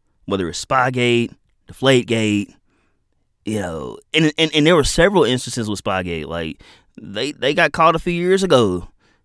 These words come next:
as well, beyond what the, the, the biggest thing ha-, that happened years ago with the Jets.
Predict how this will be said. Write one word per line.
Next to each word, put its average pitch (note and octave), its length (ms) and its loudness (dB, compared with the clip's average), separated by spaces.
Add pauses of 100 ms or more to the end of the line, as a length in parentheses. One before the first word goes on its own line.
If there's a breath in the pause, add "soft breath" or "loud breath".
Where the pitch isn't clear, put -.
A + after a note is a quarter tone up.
(120)
as B2+ 180 2
well, D3 400 4
beyond C3+ 680 2
what C3 200 6
the, A#2+ 160 -2
the, A#2 160 -2
the G#2+ 140 -2
biggest C3+ 340 2
thing A#2+ 240 0
ha-, A#2 120 -6
that A2 120 0
happened A2 300 0
years A2 160 0
ago G#2+ 120 -6
with F#2 60 -8
the F#2 60 -6
Jets. A#2+ 420 0